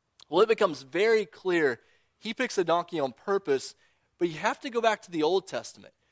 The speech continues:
You have to go back to the book of Zechariah.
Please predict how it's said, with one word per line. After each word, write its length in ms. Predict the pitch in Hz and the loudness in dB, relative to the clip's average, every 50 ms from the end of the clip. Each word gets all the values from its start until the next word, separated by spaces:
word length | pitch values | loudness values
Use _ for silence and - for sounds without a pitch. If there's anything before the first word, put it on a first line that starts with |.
| _ _ _ _ - | _ _ _ _ 0
You 80 | 160 | 2
have 80 | 190 196 | 2 2
to 80 | 294 254 | 0 -4
go 80 | 247 | -2
back 200 | 233 233 220 220 - | 0 0 0 0 -4
to 60 | 214 | -2
the 140 | 196 185 160 | -2 -2 -2
book 400 | 147 147 170 180 185 185 - _ | -2 -2 -2 -2 -2 -2 -6 _
of 120 | - 151 135 | -12 -12 -10
Zechariah. 800 | 123 127 151 165 165 - 180 143 123 123 123 131 123 104 - | -6 -4 -2 -2 -2 -2 -4 -4 -2 0 0 0 0 -2 -4